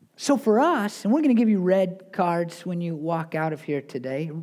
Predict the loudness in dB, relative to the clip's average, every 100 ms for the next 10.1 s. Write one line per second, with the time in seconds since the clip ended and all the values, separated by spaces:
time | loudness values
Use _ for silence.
0 | -6 -4 -2 -4 -4 -2 -2 -4 -4 -4
1 | -4 -8 -8 -6 -6 -4 -6 -6 -6 -6
2 | -8 -10 -8 -8 -6 -8 -8 -6 -6 -6
3 | -6 -4 -4 -2 -2 -2 -2 -4 -6 -10
4 | -18 -14 -4 -4 -4 -10 -20 -20 _ _
5 | _ _ _ _ _ _ _ _ 0 4
6 | 6 6 4 0 -4 -6 -2 2 2 0
7 | -2 0 2 4 4 4 4 2 0 -12
8 | -20 _ _ _ _ _ _ _ _ _
9 | -2 -2 2 2 2 2 4 4 4 2